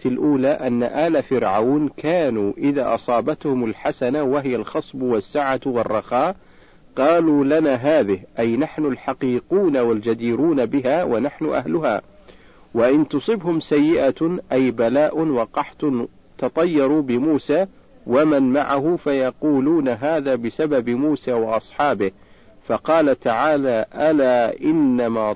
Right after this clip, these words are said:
طائرهم" أي ما قضي عليهم وقدر لهم عند الله، أي بحكمه،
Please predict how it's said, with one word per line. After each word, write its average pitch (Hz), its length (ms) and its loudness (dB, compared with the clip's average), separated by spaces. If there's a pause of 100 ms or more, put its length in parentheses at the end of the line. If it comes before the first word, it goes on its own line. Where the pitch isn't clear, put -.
طائرهم" 120 1120 0 (680)
أي 127 280 2
ما 131 300 0
قضي 143 440 0
عليهم 143 580 0
وقدر 131 580 -2
لهم 143 320 -2
عند 120 260 -2
الله، 113 360 0 (500)
أي 147 220 4
بحكمه، 147 880 -2